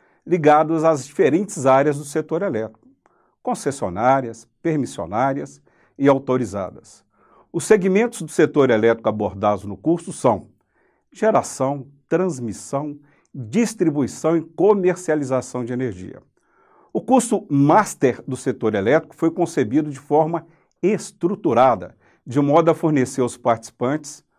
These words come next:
uma visão abrangente, integrando as áreas de conhecimento vinculadas ao setor elétrico. A estruturação do curso contou com a experiência de profissionais do setor,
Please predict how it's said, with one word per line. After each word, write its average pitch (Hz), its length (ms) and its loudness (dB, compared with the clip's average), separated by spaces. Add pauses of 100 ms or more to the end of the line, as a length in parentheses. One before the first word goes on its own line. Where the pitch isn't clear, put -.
(140)
uma 170 140 -2
visão 147 240 -4
abrangente, 135 720 -6 (380)
integrando 139 520 0
as 120 140 -2
áreas 113 220 -2
de - 80 -20
conhecimento 127 800 -8 (320)
vinculadas 123 840 -6
ao 131 80 -8
setor 135 400 -10
elétrico. - 480 -14 (640)
A 180 100 4
estruturação 220 600 0
do 127 120 -2
curso 180 420 -6
contou 165 460 -2
com 180 100 -4
a 156 40 0
experiência 156 760 -4 (340)
de 151 140 -6
profissionais 151 640 2
do - 80 -6
setor, 139 640 -6